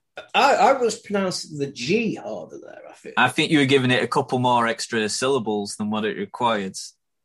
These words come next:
Speaker 2: It's, uh, yeah, U-, Uchegbalam.
Speaker 1: Uchegbalam. So there you go. You see, we're not just a football podcast.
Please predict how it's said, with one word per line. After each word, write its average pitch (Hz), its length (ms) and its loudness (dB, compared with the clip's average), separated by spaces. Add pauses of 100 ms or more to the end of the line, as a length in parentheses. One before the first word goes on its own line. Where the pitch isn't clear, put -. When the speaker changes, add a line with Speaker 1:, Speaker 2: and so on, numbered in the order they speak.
Speaker 2:
It's, 104 320 0
uh, 110 200 2
yeah, 110 240 0
U-, 151 220 0 (100)
Uchegbalam. 120 920 -2 (720)
Speaker 1:
Uchegbalam. 139 1120 0 (180)
So - 180 -4
there 247 200 8
you 247 80 2
go. 233 160 4
You 196 160 0
see, 247 400 2 (320)
we're 247 260 6
not 285 240 0
just 247 300 -4
a 165 40 -4
football 175 460 0
podcast. - 760 -8